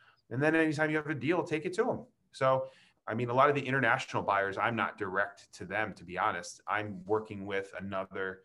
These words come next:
J V partner who specializes in bringing the international buyers. I bring the deal, he brings the buyers, we team up, right? So that's pretty much what that looks like. But Baltimore is a, is a great town for cash flow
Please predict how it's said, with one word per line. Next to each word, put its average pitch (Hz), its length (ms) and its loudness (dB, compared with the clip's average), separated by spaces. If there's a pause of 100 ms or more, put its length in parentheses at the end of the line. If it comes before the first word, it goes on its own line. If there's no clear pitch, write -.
(260)
J 107 240 0
V 104 200 -6
partner 120 580 0 (160)
who 110 80 -4
specializes 107 800 0
in 101 120 -4
bringing 101 200 -2
the 98 120 -10
international 95 480 -4
buyers. 113 360 2 (100)
I 113 80 4
bring 139 180 0
the 135 80 0
deal, 147 220 2
he 139 120 0
brings 127 260 -2
the 117 80 -6
buyers, 123 420 4
we 107 120 -4
team 104 240 -8
up, - 220 -10 (280)
right? 95 200 -6 (580)
So 151 360 4
that's 131 180 4
pretty 139 160 2
much 123 160 2 (100)
what 110 100 -2
that 110 200 4
looks 117 200 -2
like. 135 300 0
But 107 120 -6
Baltimore 123 360 4
is 107 180 0
a, 104 140 0 (180)
is 92 140 -10
a 104 40 -8
great 123 300 0
town 120 240 0
for 107 140 -4
cash 120 280 0
flow 123 380 0